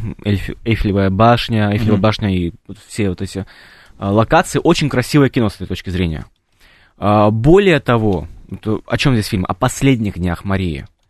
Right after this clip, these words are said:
Speaker 1: О том, как она страдает, о том, как ее несбывшиеся надежды терзают ее душу, а, о том, как призраки прошлого не дают ей покоя, как она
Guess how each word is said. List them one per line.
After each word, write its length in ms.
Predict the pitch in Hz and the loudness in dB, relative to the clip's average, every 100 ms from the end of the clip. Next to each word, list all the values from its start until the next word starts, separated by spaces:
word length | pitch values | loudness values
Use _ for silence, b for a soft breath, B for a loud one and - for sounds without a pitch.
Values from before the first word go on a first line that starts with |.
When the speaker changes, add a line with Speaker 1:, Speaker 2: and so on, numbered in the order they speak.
| _ _ _ | _ _ _
Speaker 1:
О 100 | 98 | -2
том, 180 | 139 135 | 0 2
как 80 | 120 | 2
она 100 | 123 | 0
страдает, 680 | - - 110 95 87 78 - | 0 0 2 4 2 0 -6
о 60 | - | -2
том, 160 | 120 | 0
как 260 | 123 120 - | 2 0 0
ее 480 | 104 101 104 120 117 b b b | 0 2 4 6 4 b b b
несбывшиеся 720 | 101 104 104 127 - 107 - | -4 -2 0 0 0 -2 0
надежды 560 | 107 110 104 127 104 107 | 0 2 2 2 2 -2
терзают 500 | - 95 110 113 104 | -2 0 2 2 2
ее 160 | 110 98 | -2 0
душу, 520 | 98 87 - 65 95 b b b b b - | -2 -4 -6 -10 -12 b b b b b -6
а, 280 | 92 98 98 | 0 2 2
о 60 | |
том, 180 | 101 135 | 2 2
как 180 | 131 113 | 0 0
призраки 420 | - 131 127 123 | 2 2 2 0
прошлого 520 | 120 131 135 131 117 104 | 2 4 4 4 2 0
не 120 | 104 | 2
дают 180 | 107 110 | 0 -2
ей 80 | |
покоя, 540 | 107 107 104 92 78 - | -4 -4 -4 -4 -4 -8
как 160 | - 120 | -4 2
она 300 | 123 127 | 4 4